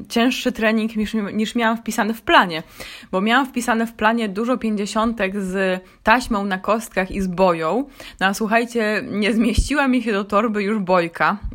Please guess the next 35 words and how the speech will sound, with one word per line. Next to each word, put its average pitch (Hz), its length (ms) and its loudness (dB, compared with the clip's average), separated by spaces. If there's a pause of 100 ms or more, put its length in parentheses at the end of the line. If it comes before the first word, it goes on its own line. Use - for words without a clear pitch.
(160)
ósemka, 175 600 0 (520)
e, 165 440 -2
więc 202 540 -2
postanowiłam, 220 680 0
że 277 80 -4
no 359 120 -4
spoko, 277 400 2
przecież 226 480 -4
jadę 240 220 0
na 233 140 0
Warszawiankę, 208 640 -2
tam 196 160 -2
jest 185 140 -4
dużo 202 200 -4
sprzętu 220 380 -2
do 180 120 -4
wypożyczenia, 185 680 -2
zawsze 202 300 -4
było 185 180 -2
mnóstwo 214 500 -2
takich 190 280 -10
ósemek, 240 540 -4 (420)
również 190 380 -4
desek. 226 500 2 (760)
Więc 247 260 0
na - 100 0
spokojnie 208 460 -2
sobie 190 220 -4
pożyczę, 185 520 -2 (460)
e, 175 320 -2
już 175 160 -6
na 196 80 0
miejscu. 175 460 -4
No 190 160 -2
i 226 200 -2